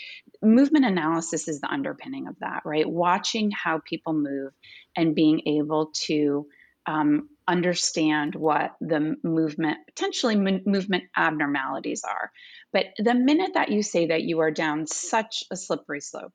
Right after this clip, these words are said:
because the minute that you say that there is a movement abnormality that does not to conf-,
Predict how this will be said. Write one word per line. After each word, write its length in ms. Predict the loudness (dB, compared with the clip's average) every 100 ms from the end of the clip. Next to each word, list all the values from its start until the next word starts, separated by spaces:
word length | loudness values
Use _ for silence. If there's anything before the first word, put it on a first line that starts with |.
| _
because 380 | -8 -4 -4 -6 -12 -20 -16 -6
the 80 | -2
minute 460 | 0 2 2 2
that 120 | 0
you 80 | -2
say 220 | -2 -2
that 180 | 0 0
there 160 | 2 2
is 140 | 2
a 60 | -2
movement 500 | -2 0 0 0 0
abnormality 680 | 0 -2 -4 -4 -4 -4 -2
that 180 | -4
does 160 | -4 -4
not 280 | -2 -2 -4
to 80 | -8
conf-, 360 | -6 -6 -8